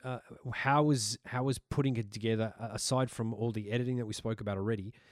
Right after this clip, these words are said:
and, and speaking to twelve, the crew from Twelve Panels Press, uh,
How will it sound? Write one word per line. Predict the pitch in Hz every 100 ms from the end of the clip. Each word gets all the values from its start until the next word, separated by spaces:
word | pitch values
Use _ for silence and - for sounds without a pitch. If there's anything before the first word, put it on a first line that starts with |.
| _
and, | 101 107
and | 101 101
speaking | - 104 101
to | 104
twelve, | - 101 98
the | -
crew | - - 101
from | 107 95 92 -
Twelve | 95 87
Panels | - 92
Press, | - 113 104 - _ - - _ _ _
uh, | - 101